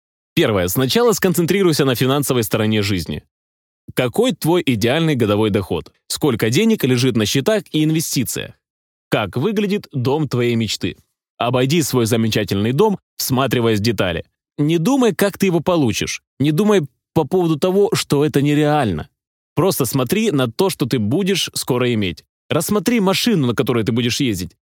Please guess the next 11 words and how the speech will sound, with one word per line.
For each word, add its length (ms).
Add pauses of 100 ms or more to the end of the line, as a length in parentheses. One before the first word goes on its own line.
Погляди 360
на 100
другие 360
вещи, 320
которые 380
будут 500
соответствовать 880
твоему 360
финансовому 640
состоянию. 680 (280)
Второе. 400